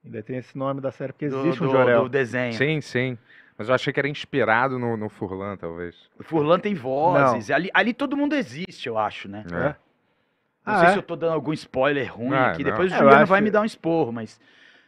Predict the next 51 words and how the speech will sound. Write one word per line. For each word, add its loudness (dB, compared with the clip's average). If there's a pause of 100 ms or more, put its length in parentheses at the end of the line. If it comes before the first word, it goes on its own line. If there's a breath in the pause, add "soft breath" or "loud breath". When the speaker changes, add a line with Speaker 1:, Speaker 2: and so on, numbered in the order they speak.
(360 soft breath)
Speaker 2:
da, 0 (400)
daqueles -6
personagens -6
assim, -12
acho -14
que -18
boa -8
parte -10
deles -12
existe. -14 (240)
Eu -4
existiu, -14
não -20
sei. -20 (680)
Speaker 1:
Você -4
apareceu 2
em 4
Speaker 2:
É 4
Speaker 1:
algum 6
Speaker 2:
demais. 2
Speaker 1:
episódio? 4
Speaker 2:
Não. -8 (600)
Speaker 3:
Fez -4
Speaker 1:
Eu 2
vi 4
Speaker 3:
alguma 4
voz? 6
Speaker 2:
Acho 0
que -2
não, 2
não, -4
nunca. -12
Speaker 1:
Eles -10
Speaker 3:
Hum. -14
Speaker 1:
chamaram 2
o, -2
o -8
Necro, -4
né, -6
do -6
Bumbum -10
Speaker 2:
Chamaram 2
o -6
Speaker 1:
Kids. -2
Speaker 2:
Necro, -6
grande -8
presença. -14
Speaker 1:
Fazer -4
um -2
Speaker 2:
Grande -4
Necro. -16